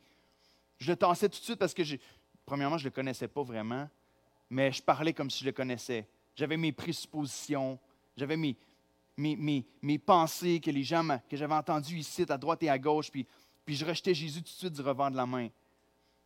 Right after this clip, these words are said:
Jusqu'au jour où, où quelqu'un a ouvert la parole de Dieu avec moi, puis il a commencé à m'expliquer, puis je me suis rendu compte que j'étais assez, assez ignorant à propos de Jésus, que je savais pas grand-chose à propos de lui finalement. Et jusqu'au jour où,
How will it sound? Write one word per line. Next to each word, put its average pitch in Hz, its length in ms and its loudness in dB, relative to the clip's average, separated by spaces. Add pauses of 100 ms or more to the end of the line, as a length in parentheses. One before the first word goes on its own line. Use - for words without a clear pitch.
(280)
Jusqu'au 160 260 -8
jour 175 180 0
où, 131 160 -4 (240)
où - 60 -14
quelqu'un 143 260 -2
a 156 40 0
ouvert 151 200 0
la 151 120 2
parole 143 240 4
de 139 100 2
Dieu 160 140 0
avec 143 160 0
moi, 156 120 2
puis - 120 -6
il 147 40 -4
a 131 40 -6
commencé 143 340 -2
à 156 40 -2
m'expliquer, 147 380 -6
puis 180 80 -8
je 165 60 -6
me 175 80 -4
suis 185 140 -6
rendu 196 180 -4
compte 233 180 -4
que 185 120 -2
j'étais 190 280 2
assez, 233 520 0 (260)
assez 262 280 4
ignorant 180 760 4 (640)
à 147 80 2
propos 180 380 0
de 139 40 -4
Jésus, 135 460 -2
que 170 100 2
je 143 60 -2
savais 196 240 2
pas 240 140 0
grand-chose 185 480 4
à 156 80 4
propos 143 260 -4
de 143 60 -10
lui 175 100 -8
finalement. 135 540 -2 (500)
Et 151 60 0
jusqu'au 165 320 0
jour 196 160 0
où, 156 120 -2